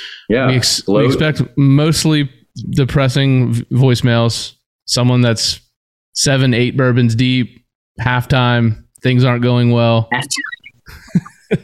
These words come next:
Speaker 1: Seven or eight bourbons deep, and then the first quarter ends, and you're ready to go outside and jump into traffic. I mean, just, and you listen, you're a Kentucky fan, you're used to it.
Speaker 2: <laughs>
Speaker 1: Yeah, like, we, we want this to be, like, I, I said hotline because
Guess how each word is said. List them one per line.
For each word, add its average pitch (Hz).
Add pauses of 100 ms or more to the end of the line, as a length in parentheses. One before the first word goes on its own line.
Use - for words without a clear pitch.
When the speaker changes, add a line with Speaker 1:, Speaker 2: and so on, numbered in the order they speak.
(1160)
Speaker 1:
Seven 147
or 143
eight 131
bourbons 123
deep, 123
and 110
then 110
the 110
first 156
quarter 143
ends, 117
and 101
you're 127
ready 127
to 113
go 120
outside 117
and 90
jump 113
into 104
traffic. 127
I 113
mean, 107
just, 139
and 160
you 185
listen, 151
you're 139
a 143
Kentucky 143
fan, 127
you're 131
used 131
to 80
it. -
Speaker 2:
<laughs> -
Speaker 1:
Yeah, 214
like, 180
we, 190
we 156
want 190
this 170
to 151
be, 143
like, 104
I, 127
I 127
said 151
hotline 120
because 98